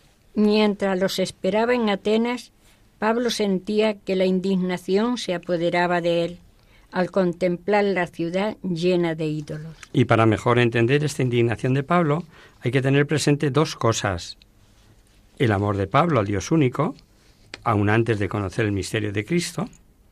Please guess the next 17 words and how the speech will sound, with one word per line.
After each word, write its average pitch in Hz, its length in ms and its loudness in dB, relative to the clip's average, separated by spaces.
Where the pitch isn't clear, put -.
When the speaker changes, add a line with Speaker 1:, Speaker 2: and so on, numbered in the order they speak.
Speaker 2:
y 247 300 0
la 123 220 4
idolatría 113 640 0
de 180 100 -2
los 143 160 -4
atenienses, 110 840 -2
con 110 240 2
infinidad 104 560 0
de 113 80 -2
ídolos, 113 640 -2
supersticiones, 110 1300 -2
cultos 110 640 -4
infernales, 110 800 -4
sacrificios 107 680 -4
sangrientos, 110 960 -2
aberraciones 104 640 -6
sexuales, 110 640 -4